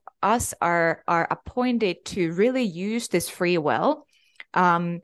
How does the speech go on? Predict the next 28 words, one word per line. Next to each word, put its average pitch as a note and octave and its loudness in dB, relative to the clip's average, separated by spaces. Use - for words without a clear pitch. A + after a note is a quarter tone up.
but F#3+ 2
when G#3+ 4
it's A#3+ -2
connected G#3 -2
to G#3 0
its F3+ 2
original F3 -2
source, E3+ 0
where E3 0
we D#3+ -4
come B3+ 2
from, F3+ -4
uh, F3 2
it F#3 0
will G3 2
actually G#3+ -2
start, F#3 -2
it F#3 -6
just - -12
becomes A#3+ 0
like E3 0
this, F3 -2
um, D#3 -6
uh, E3 -2
more G#3 4
like G#3 2
a E3 0
conduit A3 2